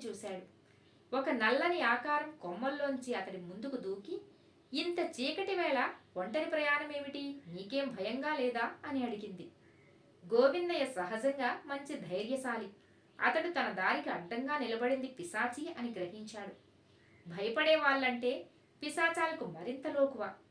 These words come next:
అందువల్ల గోవిందయ్య పిశాచాన్ని నిలువెల్లా ఒకసారి పరీక్షగా చూసి,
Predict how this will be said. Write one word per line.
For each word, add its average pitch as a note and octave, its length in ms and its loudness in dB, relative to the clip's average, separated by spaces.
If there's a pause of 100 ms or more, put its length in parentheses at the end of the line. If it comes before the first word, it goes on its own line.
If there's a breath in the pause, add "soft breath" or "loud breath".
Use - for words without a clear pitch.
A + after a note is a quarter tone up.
(380)
అందువల్ల B3+ 440 4
గోవిందయ్య C#4 640 0
పిశాచాన్ని C4 760 -2
నిలువెల్లా C4+ 600 0
ఒకసారి G#3 480 -4
పరీక్షగా A#3 800 -4
చూసి, C#4 340 -10